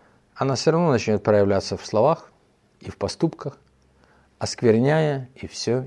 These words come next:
тело. Неизбежно. Поэтому разберитесь с этим раньше. Брат Олег, а если я не успел разобраться, и все-таки я это сделал?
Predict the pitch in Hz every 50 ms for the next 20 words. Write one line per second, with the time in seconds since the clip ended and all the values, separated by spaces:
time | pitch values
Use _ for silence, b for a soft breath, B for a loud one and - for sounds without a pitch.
0 | 123 - - - 87 73 65 65 - - - _ _ _ _ _ _ _ - 117
1 | 127 120 107 87 80 80 - - - b b b b b b _ _ _ - 117
2 | 123 143 139 151 156 156 160 143 139 160 175 185 135 - 131 - - - 135 120
3 | - 131 127 117 - - - 120 113 98 82 73 - - - - _ b b b
4 | b b b b b b b b b - 135 131 143 143 165 143 - 160 170 180
5 | 165 - 151 147 151 151 147 135 - - 143 147 135 135 123 127 120 135 151 156
6 | 147 - 123 110 - - 147 131 123 120 110 - 113 113 120 120 113 113 107 -
7 | - 101 95 90 85 82 80 80 82 98 107 104 87 - - -